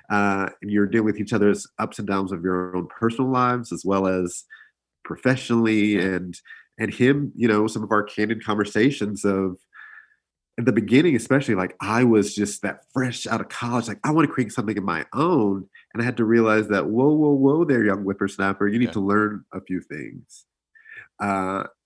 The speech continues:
Speaker 1: and we had to have those conversations, like, "I will give you what you are ready for,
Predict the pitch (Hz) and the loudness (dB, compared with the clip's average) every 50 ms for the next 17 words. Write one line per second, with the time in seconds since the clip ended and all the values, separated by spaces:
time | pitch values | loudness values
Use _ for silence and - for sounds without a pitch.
0 | - 107 117 113 110 110 107 107 104 98 104 110 117 127 127 113 110 107 117 110 | -4 -2 0 0 0 0 -2 -4 -6 -4 -2 0 0 0 0 -2 -2 -2 -2 0
1 | 110 104 117 147 147 - 92 87 85 - - 90 76 - 82 - 90 76 65 - | 0 0 0 0 0 -4 -6 -6 -6 -8 -8 -10 -10 -10 -12 -12 -10 -10 -12 -12
2 | _ - 104 107 113 127 123 123 113 98 - - 101 107 110 104 95 87 90 90 | _ -6 -2 0 2 2 2 2 0 -2 -2 -2 0 0 0 -2 -2 -4 -2 -2
3 | 87 90 95 92 - - - 95 85 82 82 95 110 127 131 - - _ - 76 | 0 0 -2 -4 -4 -6 -6 -6 -4 -4 -2 0 0 0 -2 -4 -8 _ -12 -10
4 | 78 76 78 78 80 - | -8 -8 -8 -8 -10 -12